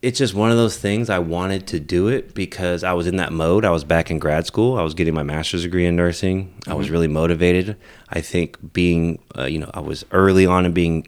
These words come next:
Speaker 1: uh, married. I didn't have kids yet. My wife was really successful already. She's a huge driver in my choices and my drive because I think innately her being so accomplished makes me wanna be more accomplished. I have,
Speaker 2: Mm-hmm.
Speaker 1: like, a complex, like,
Speaker 2: Sure.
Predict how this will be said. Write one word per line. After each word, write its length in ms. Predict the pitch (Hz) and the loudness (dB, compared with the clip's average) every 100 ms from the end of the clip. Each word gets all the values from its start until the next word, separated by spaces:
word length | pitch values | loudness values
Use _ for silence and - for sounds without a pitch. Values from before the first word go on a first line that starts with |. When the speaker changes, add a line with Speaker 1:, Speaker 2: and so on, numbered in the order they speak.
| - | -8
Speaker 1:
uh, 80 | 82 | -4
married. 500 | 80 95 110 107 104 | 0 4 4 4 0
I 100 | 82 | -2
didn't 180 | 82 87 | -2 -4
have 220 | 85 - | -6 -8
kids 300 | - 107 92 | -2 -2 0
yet. 240 | 101 90 | -2 -2
My 120 | 82 76 | -4 -6
wife 420 | 85 95 98 - | -2 -2 -2 -6
was 140 | 78 | -6
really 200 | 80 92 | 0 0
successful 640 | 90 82 - 90 - 90 85 | 0 -2 -2 -2 -2 0 2
already. 480 | 78 76 82 107 120 - - - - | 4 2 2 0 -4 -14 -20 -20 -8
She's 200 | - 101 | -2 -2
a 60 | 87 | -2
huge 420 | - 95 92 80 | -2 0 0 0
driver 440 | 82 82 87 87 | 2 2 2 0
in 480 | 80 82 78 76 76 _ _ - - _ - | -2 -2 -2 -6 -8 _ _ -20 -20 _ -8
my 220 | 80 87 | -2 -2
choices 640 | - 98 95 - 98 87 | 0 0 0 0 0 0
and 120 | 82 78 | -4 -4
my 240 | 78 85 | -4 -4
drive 460 | 80 80 87 92 90 | -2 0 2 0 -2
because 260 | 85 80 80 | -6 -4 -4
I 60 | |
think 200 | 76 85 | -4 -4
innately 420 | 78 80 67 85 78 | -2 -4 -4 -4 -6
her 220 | 78 85 | -4 -2
being 300 | 87 87 87 | 0 0 -2
so 220 | - 87 | -4 -4
accomplished 580 | 85 - 90 - 95 - | -4 -4 -4 -4 -8 -8
makes 280 | 76 82 - | -8 -8 -4
me 100 | 87 | -2
wanna 200 | 90 90 | 0 -2
be 180 | 85 90 | -2 -2
more 180 | 90 90 | -2 -2
accomplished. 460 | 90 92 92 98 90 | -4 -6 -8 -8 -6
I 40 | |
have, 80 | - | -4
Speaker 2:
Mm-hmm. 80 | 117 | -2
Speaker 1:
like, 100 | 80 | -4
a 40 | |
complex, 640 | - 85 85 90 92 101 - | -6 -8 -6 -4 -4 -4 -8
like, 340 | 78 73 - - | -10 -10 -14 -8
Speaker 2:
Sure. 360 | - 131 190 | -2 0 0